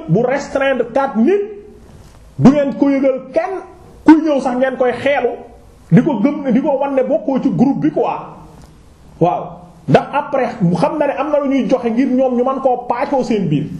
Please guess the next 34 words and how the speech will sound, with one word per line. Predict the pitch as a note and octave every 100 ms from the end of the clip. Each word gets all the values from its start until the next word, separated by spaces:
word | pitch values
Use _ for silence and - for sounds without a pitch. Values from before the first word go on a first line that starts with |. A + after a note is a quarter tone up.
| - B2
wal | G3 -
iyaazu | B3 B3 B3
billah | A3 A3 G#3 - -
te | A#3
lu | C4+
ñuy | D4
gën | C4 B3+
a |
bari | - A3 A3
muy | A3+
gën | A3
a | G#3
néew | G3 A3+ G#3+
kon | G#3
nañu | G3+ G3+
def | F#3 F#3
lii | F#3 E3+
rek | G3+ - - - - -
di | D3 G#3
ci | A#3+
uti | A3+
alal | A3 F#3+ - - - - - - - -
xam | F#3+ G#3
nga | G3
ne | F3+
kooku | F#3+ F3+
moom | E3 D#3 D#3+ D#3 D3+ D#3+
yéeneem | F#3 F#3 E3 C3
baaxul | B2 A#2+ F2+ - - - - - - - - -
kooku | C3+ D#3 D#3+
moom | D#3 D3+
du | C#3+
ci | F3
amee | E3 D3+